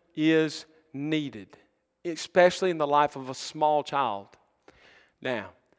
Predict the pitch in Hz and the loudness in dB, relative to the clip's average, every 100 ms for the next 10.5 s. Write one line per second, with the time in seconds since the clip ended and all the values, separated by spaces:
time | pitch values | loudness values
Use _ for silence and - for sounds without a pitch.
0 | _ _ - 139 175 196 147 - 160 139 | _ _ -18 0 6 6 6 -2 -2 -2
1 | 135 131 156 135 120 117 151 131 113 104 | -6 -2 -2 -2 -6 -2 -2 -2 -10 -12
2 | - - 107 92 - _ _ 147 - 139 | -14 -14 -16 -16 -20 _ _ -14 -4 -2
3 | 143 151 143 147 139 127 131 127 120 127 | 0 -2 -4 -6 -8 -8 -4 -2 -2 0
4 | 135 - - 139 143 131 - - - 139 | 0 -2 0 2 2 0 -12 -20 -8 -8
5 | 135 139 131 - - 151 127 120 123 127 | -8 -10 -12 -6 0 2 2 -4 -8 -8
6 | 117 - - _ _ _ _ 120 107 - | -10 -16 -20 _ _ _ _ -6 -6 -8
7 | - _ _ _ _ _ _ _ _ _ | -20 _ _ _ _ _ _ _ _ _
8 | _ _ _ _ _ _ - 135 139 147 | _ _ _ _ _ _ -10 -8 -6 -6
9 | 143 151 175 185 180 185 - 170 175 151 | -2 0 0 0 -2 -4 0 0 0 -8
10 | 151 123 95 - - | -8 -10 -16 -18 -20